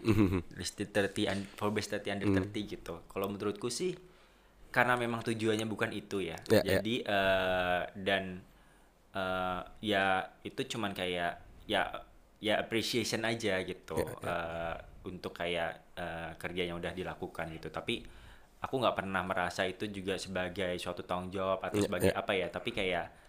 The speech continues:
Speaker 2: oh ya, be-, being appreciated aja kayak gitu untuk ini. Dan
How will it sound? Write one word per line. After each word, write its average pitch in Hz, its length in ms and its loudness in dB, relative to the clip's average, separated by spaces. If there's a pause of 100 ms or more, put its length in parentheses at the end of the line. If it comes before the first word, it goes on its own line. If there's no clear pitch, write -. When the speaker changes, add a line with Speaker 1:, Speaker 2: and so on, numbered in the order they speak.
(360)
Speaker 2:
oh 117 120 4
ya, 107 180 4
be-, 107 180 -6
being 110 260 -2
appreciated 104 580 -2
aja 98 380 0
kayak 92 240 -8
gitu 87 220 -6
untuk 82 180 -8
ini. 85 180 -8
Dan 110 280 0